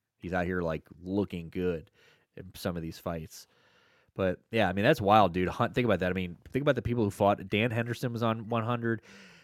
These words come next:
Bisping, that was the, the H-bomb when that la-, ha-, landed. Uh, Lesnar, Brock Lesnar, Frank Mir, two.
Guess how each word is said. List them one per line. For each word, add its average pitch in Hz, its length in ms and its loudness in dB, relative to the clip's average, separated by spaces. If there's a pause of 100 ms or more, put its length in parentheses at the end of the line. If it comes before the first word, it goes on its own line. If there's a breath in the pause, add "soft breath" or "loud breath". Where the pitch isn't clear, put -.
Bisping, 110 600 2 (480)
that 104 160 2
was 101 140 -2
the, 98 300 2
the 95 160 -4
H-bomb 107 600 2
when 95 80 0
that 101 260 0
la-, 98 80 -12 (260)
ha-, 107 480 -10 (160)
landed. 107 540 -2 (100)
Uh, 95 220 0
Lesnar, 110 500 2
Brock 110 240 6
Lesnar, 110 380 0
Frank 101 280 0
Mir, 107 420 2
two. 110 640 4